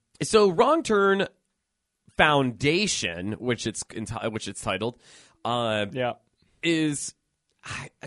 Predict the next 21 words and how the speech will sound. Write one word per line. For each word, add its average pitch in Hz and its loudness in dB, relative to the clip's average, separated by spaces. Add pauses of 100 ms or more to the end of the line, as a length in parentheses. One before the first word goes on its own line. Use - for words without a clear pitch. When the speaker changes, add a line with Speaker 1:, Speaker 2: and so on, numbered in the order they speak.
Speaker 1:
God 196 -2
damn 143 -2
it! 85 -6 (400)
I 160 0
don't 240 6
even 185 0
wanna 147 0
call 139 -2
this 120 -6
a 107 -6
Wrong 113 -2
Turn 113 -6
movie, 95 -8
first 104 -6
off. 82 -12 (340)
The 147 2
movie 208 4
should 139 -4
just 127 -4
be 113 -10
called 101 -2